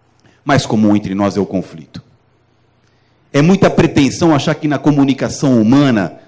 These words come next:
onde tem um emissor, um código que é a linguagem, e do outro lado um outro ser humano pra decodificar isso, vai acontecer tudo smooth, tudo soft.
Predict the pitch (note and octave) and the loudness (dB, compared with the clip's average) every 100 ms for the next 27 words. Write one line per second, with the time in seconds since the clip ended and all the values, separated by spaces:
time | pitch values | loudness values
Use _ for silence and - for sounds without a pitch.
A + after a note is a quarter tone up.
0 | - B2 B2 C#3+ C#3+ C#3+ B2 - - C#3 | -4 -4 0 4 4 4 0 -6 -2 2
1 | A#2+ F#2 - - C3+ C3 - D#3+ D#3+ B2 | 2 0 -8 -2 0 0 -2 2 4 2
2 | A#2 A#2+ - C#3 C#3 A#2 A2 B2+ A2+ G#2+ | 0 -2 -4 -2 0 2 0 0 -2 -4
3 | G2 - C3 C3+ D#3 D3+ C#3 C#3+ C#3+ C#3 | -10 -8 -2 2 2 0 0 0 0 2
4 | C3+ G3 F#3 - E3+ C3 B2 C3 B2+ C3+ | 2 2 -2 -4 -2 0 2 2 0 0
5 | B2 B2+ C#3 B2+ A#2 C3+ A2+ D3 D3 B2+ | -2 -2 -4 -6 -8 -4 0 0 0 -2
6 | C3 A#2+ B2 A#2+ G#2+ B2 A2 B2 A2+ G2+ | -2 -2 -6 -8 -8 -8 -8 -8 -8 -12
7 | - F#2+ F#2+ F2 D#2+ - A#2 G#2+ F2+ - | -10 -4 -2 -2 -6 -4 -4 -4 -8 -10
8 | G2 F2 D#2+ - - | -8 -8 -10 -20 -20